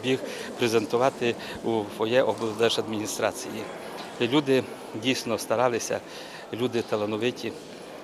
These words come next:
люди вклали свою душу в ці роботи, які сьогодні тут презентуються. І вони задоволені тим, що їх побачили в першу чергу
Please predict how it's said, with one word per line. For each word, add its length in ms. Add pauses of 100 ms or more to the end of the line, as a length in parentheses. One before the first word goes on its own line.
(220)
люди 160
вклали 340
свою 260 (120)
душу 240
в 60
ці 160
роботи, 400
які 260
сьогодні 400
тут 100 (400)
презентуються. 840 (300)
І 20
вони 180
задоволені 520
тим, 220
що 180
їх 220
побачили 460
в 20
першу 300
чергу 320